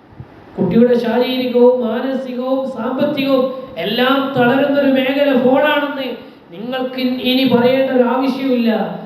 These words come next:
ആയിരക്കണക്കിന് തെളിവുകൾ നമ്മുടെ മുന്നിലുണ്ട്. അപ്പൊ അവർക്ക് വേണ്ടത് നല്ല പരിചരണവും സ്നേഹവും ലാളിത്യവും കരുണയും. നമ്മൾ അവരോടൊപ്പം കൂടുതൽ കളിക്കാനൊക്കെ സമയം ചെലവഴിച്ച്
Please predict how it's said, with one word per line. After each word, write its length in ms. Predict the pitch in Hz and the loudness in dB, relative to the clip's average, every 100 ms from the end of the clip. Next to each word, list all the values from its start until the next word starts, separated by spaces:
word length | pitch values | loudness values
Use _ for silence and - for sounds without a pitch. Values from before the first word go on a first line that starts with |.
| - - | -16 -10
ആയിരക്കണക്കിന് 760 | - 233 254 247 247 233 233 220 | 0 2 2 0 0 0 0 2
തെളിവുകൾ 420 | 220 240 240 233 | 4 6 6 4
നമ്മുടെ 200 | 220 220 | 0 0
മുന്നിലുണ്ട്. 840 | 214 208 202 190 180 165 - - - - - - - - - - - - - - - - - | 0 -4 -6 -6 -4 -6 -6 -12 -16 -20 -20 -20 -20 -20 -20 -20 -20 -20 -20 -20 -20 -14 0
അപ്പൊ 180 | 214 | 4
അവർക്ക് 520 | 208 196 285 - 277 254 | 4 4 0 0 -4 -2
വേണ്ടത് 480 | 220 214 214 214 202 | -2 -2 -4 -4 -6
നല്ല 340 | 190 208 202 | -8 -8 -6
പരിചരണവും 920 | 196 - 170 190 190 196 190 180 180 | -4 -2 0 0 2 2 2 -4 -6
സ്നേഹവും 840 | - 175 - 180 190 190 190 185 175 | -8 -10 -10 -6 -2 0 0 -2 -4
ലാളിത്യവും 840 | 160 196 214 214 - 196 180 185 - - - | -4 -2 0 0 0 0 0 -6 -10 -14 -4
കരുണയും. 600 | 190 220 254 254 226 - - - - | 2 4 4 2 -2 -6 -14 -20 -16
നമ്മൾ 240 | 240 285 320 | -12 -10 -8
അവരോടൊപ്പം 560 | 269 254 254 247 240 | -8 -6 -2 -2 -2
കൂടുതൽ 500 | 208 220 220 226 220 | -2 4 6 6 2
കളിക്കാനൊക്കെ 720 | 214 202 214 214 226 208 196 220 | -2 -4 -4 -2 -2 -2 -4 -6
സമയം 540 | - 185 202 208 190 | -8 -4 0 2 0
ചെലവഴിച്ച് 520 | 190 190 190 185 185 | 0 0 0 0 -2